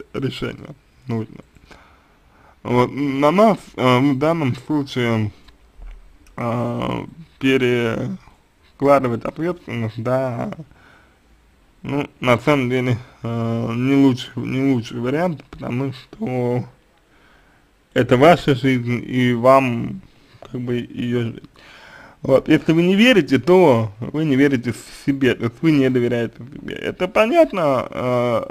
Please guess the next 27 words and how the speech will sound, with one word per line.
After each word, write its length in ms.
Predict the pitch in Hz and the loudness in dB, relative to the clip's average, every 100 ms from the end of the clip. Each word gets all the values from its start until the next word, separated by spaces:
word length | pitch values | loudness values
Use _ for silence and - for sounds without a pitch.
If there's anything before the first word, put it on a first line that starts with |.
| - | -10
если 260 | - 120 131 | -10 -10 -8
вы 100 | 131 | -8
не 60 | 123 | -4
доверяете 480 | 123 139 127 135 127 - | -2 0 0 -4 -10 -6
себе, 220 | 185 208 | -2 0
вы 160 | 147 | 0
беременны, 540 | 127 135 175 175 135 120 | 0 0 -2 -2 -4 -2
у 40 | |
вас 140 | 120 117 | -2 -2
ребенок, 480 | 135 127 175 170 143 _ - - - - - - | -6 -6 -6 -6 -8 _ -20 -20 -20 -20 -20 -4
вы 180 | 147 143 | -2 0
чувствуете 520 | 147 139 127 120 120 - | 0 0 -4 -6 -8 -6
себя, 580 | 123 135 123 117 - - - - - - - - - - - _ _ _ _ _ _ _ _ - | 0 2 4 2 -2 -6 -14 -20 -20 -20 -20 -20 -20 -20 -20 _ _ _ _ _ _ _ _ -6
э, 260 | 117 110 | -2 2
возможно, 520 | 120 120 127 120 120 | 2 2 2 0 0
уязвимой. 640 | 123 135 160 220 320 185 - - - - _ - _ _ | 2 2 2 0 0 -2 -6 -14 -20 -20 _ -20 _ _
А, 220 | 151 156 | 4 6
вот. 420 | 156 165 165 127 - | 6 6 4 4 0
Но, 280 | 190 247 | 2 6
опять 280 | 254 202 226 | 6 6 4
же, 120 | 175 | 4
по 160 | 147 165 | 4 4
факту 360 | - 208 - 156 | 6 4 6 2
это 140 | 143 | 2
ничего 400 | 156 143 151 151 | 0 0 2 2
не 100 | 147 | 2
меняет, 460 | 147 147 117 - | 2 2 0 -2